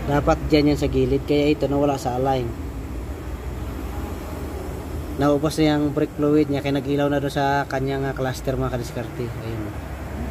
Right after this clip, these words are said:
Hindi na repair ng maayos. Minsan kasi ang customer walang pera, walang budget, kaya ganyan ang nangyayari.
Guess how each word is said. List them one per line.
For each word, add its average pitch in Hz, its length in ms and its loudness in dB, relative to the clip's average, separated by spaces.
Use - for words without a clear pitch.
Hindi 139 160 4
na 147 160 4
repair 139 260 0
ng 135 140 0
maayos. 117 720 -2
Minsan 151 400 4
kasi 156 240 4
ang 147 240 2
customer 151 320 2
walang 139 240 2
pera, 135 320 2
walang 127 240 0
budget, 131 320 0
kaya 131 240 0
ganyan 135 160 0
ang 127 80 2
nangyayari. 117 560 -2